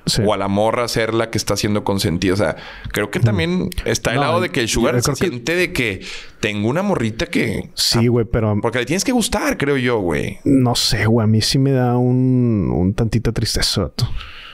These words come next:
Speaker 1: O sea, cuando veo a alguien así, y más, y más alguien,
Speaker 2: A mí sí,
Speaker 1: un hombre
Speaker 2: claro,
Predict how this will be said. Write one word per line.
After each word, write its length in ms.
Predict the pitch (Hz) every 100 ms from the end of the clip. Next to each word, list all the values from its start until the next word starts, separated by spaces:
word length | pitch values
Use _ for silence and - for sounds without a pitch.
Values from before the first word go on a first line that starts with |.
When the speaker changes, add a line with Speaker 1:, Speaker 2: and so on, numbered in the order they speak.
| - 117
Speaker 1:
O 40 |
sea, 100 | 123
cuando 280 | 120 110 110
veo 100 | 113
a 40 |
alguien 200 | 117 135
así, 580 | 131 - 120 127 139 143 -
y 60 |
más, 220 | 107 113 110
y 80 | 120
más 300 | 110 113 123
alguien, 260 | 120 127
Speaker 2:
A 80 | 123
mí 160 | 95 87
sí, 260 | 82 - -
Speaker 1:
un 120 | 123
hombre 200 | 127
Speaker 2:
claro, 40 | 151